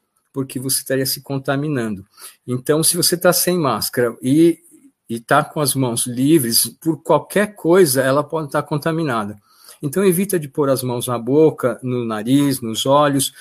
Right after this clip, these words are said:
porque fatalmente você vai se contaminar, se você tiver sem máscara. E, por fim,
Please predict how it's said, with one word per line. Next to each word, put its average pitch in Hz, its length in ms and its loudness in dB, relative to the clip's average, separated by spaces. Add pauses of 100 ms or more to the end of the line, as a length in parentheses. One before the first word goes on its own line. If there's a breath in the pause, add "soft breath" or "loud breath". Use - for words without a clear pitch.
(260 loud breath)
porque 139 240 -4
fatalmente 151 800 -4
você 156 240 -2
vai 143 180 0
se - 180 -2
contaminar, 139 800 -4
se - 140 -6
você 110 220 -10
tiver 120 260 -2
sem 147 240 -2
máscara. 110 540 -4 (400 loud breath)
E, 170 100 2
por 175 180 2
fim, 180 420 0